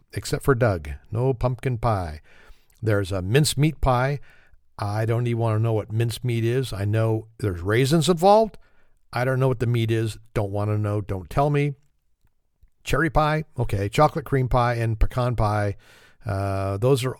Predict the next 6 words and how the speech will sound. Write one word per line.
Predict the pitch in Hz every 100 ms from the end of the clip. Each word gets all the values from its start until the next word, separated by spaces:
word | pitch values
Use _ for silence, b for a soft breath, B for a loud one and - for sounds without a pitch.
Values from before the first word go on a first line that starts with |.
| -
all | 160
the | 151 135
dessert | 113 107 131 123
items. | 95 90 - - _ _ _ _
Now, | 147 135
most | 160 208 -